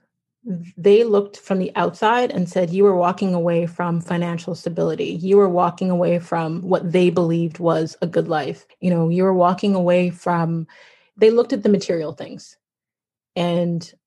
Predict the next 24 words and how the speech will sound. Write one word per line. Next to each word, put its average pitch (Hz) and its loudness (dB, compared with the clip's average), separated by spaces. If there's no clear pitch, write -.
I 196 6
was 208 4
looking 180 -2
at 170 -4
my 165 2
sanity, 196 0
I 175 2
was 170 0
looking 170 0
at 175 -4
my 170 0
spirituality, 175 0
and 185 -2
I 180 2
was 175 -4
looking 185 -2
at 170 -2
what 196 2
I 202 6
wanted 185 4
my 175 -2
kids - -4
to - -6
see, - -6